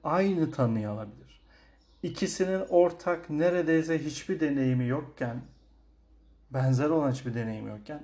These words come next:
aynı tanı kategorisi içerisine giriyorlar. Ve tabii ki burada yine söylüyorum,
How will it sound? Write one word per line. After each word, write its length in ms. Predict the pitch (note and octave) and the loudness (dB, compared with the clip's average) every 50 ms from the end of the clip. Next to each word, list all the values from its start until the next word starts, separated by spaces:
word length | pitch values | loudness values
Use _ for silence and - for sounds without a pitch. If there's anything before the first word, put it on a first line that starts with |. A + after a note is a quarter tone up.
| - - | -16 -6
aynı 400 | - E3+ F3 F#3+ F#3 E3+ D#3+ D#3 | -2 0 0 0 0 -2 -4 -4
tanı 260 | - - B2+ B2 A#2+ | -2 0 0 0 0
kategorisi 580 | B2 B2+ A#2 - A#2+ A#2 - A2 G#2+ G#2 - A#2 | -2 -4 -6 -6 -8 -8 -6 -8 -8 -8 -10 -12
içerisine 440 | A2 - A2 G#2+ G#2 - - B2 A2+ | -12 -10 -10 -10 -10 -12 -14 -14 -14
giriyorlar. 400 | A2+ A#2 - - - - - - - _ _ - - - - - - - - - - - - | -14 -14 -16 -16 -18 -18 -20 -20 -20 _ _ -20 -20 -20 -20 -20 -20 -20 -20 -20 -20 -16 -4
Ve 240 | D#3 F3 F#3 F#3 - - - - - - - - - _ - | 0 2 2 2 0 -4 -12 -20 -20 -20 -20 -20 -20 _ -4
tabii 240 | E3+ E3 F3+ F3 - | 0 0 0 -2 -2
ki 160 | - D#3+ D3+ | -4 -4 -4
burada 420 | D3+ D3 - E3+ E3 D#3+ E3 - - - _ | -4 -4 0 0 0 0 0 -4 -16 -14 _
yine 180 | D3 D3+ F3 F3 | -8 -6 -6 -6
söylüyorum, 500 | E3 - D3+ C3 B2 A2+ G#2+ G#2+ G#2 | -4 -2 -2 0 0 0 -4 -6 -10